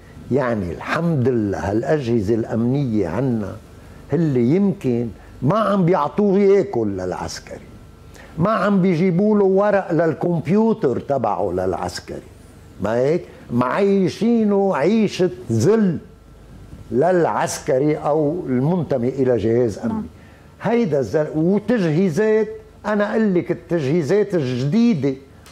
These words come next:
Speaker 1: عمرها سبع سنين، بينما بالتحقيق الدولي أنت منفتحة على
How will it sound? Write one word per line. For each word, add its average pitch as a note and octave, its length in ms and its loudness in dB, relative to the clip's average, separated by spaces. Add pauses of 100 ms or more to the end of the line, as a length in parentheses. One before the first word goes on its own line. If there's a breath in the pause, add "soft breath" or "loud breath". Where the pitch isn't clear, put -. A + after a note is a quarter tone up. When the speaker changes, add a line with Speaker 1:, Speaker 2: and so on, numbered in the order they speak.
(120)
Speaker 1:
عمرها F#3+ 320 0
سبع B2+ 300 -2
سنين، A2+ 380 -6 (960)
بينما D3 600 -2
بالتحقيق - 680 -6
الدولي A#2+ 640 -4 (440 loud breath)
أنت F3+ 280 -2
منفتحة B2 800 -4
على G2+ 180 -6